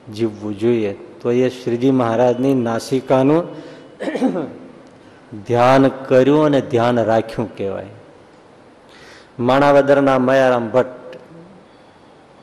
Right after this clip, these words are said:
એમની પાસે એક વૃદ્ધ મહિલા ચાંદીનો કડલું પગમાં જૂના જમાને પહેરતા.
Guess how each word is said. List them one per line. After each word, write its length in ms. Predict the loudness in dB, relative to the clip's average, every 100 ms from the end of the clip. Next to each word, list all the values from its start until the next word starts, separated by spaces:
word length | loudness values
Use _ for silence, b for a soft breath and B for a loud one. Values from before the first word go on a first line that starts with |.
| -20 -20 -20 -20 -20 -20 -20 -20 -20 -20 _ -20 -20 -20 -20 -20 -20 -20 -20 -20 -20 -4
એમની 320 | 2 4 4
પાસે 520 | 4 2 2 -2 -2
એક 200 | -2 -2
વૃદ્ધ 340 | 0 0 0 -2
મહિલા 520 | 0 0 2 0 -2 -10 -20 -20 -20 -20 -20 -20 -20 _ _ -20 _ -4
ચાંદીનો 540 | -2 0 -2 0 -2
કડલું 880 | -2 -2 -2 -2 -2 -2 -6 -10 -6
પગમાં 540 | -4 -2 0 -2 -2
જૂના 260 | -2 -2 -2
જમાને 420 | -2 -2 -2 -6
પહેરતા. 520 | -4 -4 -4 -10